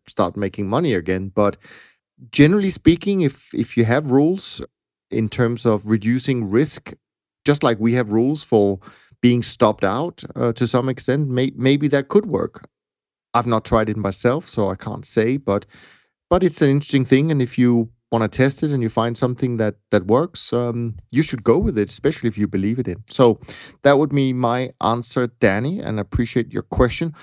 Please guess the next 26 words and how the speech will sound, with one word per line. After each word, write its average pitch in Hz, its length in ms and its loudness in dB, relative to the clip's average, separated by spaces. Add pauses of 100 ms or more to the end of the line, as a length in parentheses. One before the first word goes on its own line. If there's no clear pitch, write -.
(160)
Last 165 260 2
question 160 340 -2
today 147 320 2 (640)
is 113 200 2
from 110 260 0
Stasius. - 1080 -2 (320)
I 113 60 -4
hope 117 160 -2
I - 20 -4
pronounced 107 540 -4
your 110 200 -6 (300)
name 117 400 -4
correctly, 135 580 -2
and 107 220 -6
especially 202 400 -2
because 120 340 -2
you 127 140 0
actually 143 240 -2
start 120 340 -6
your, 117 240 0 (480)
your 127 100 6
question - 360 4
with 139 140 6
a 135 60 2
really 147 240 4
nice 120 460 -2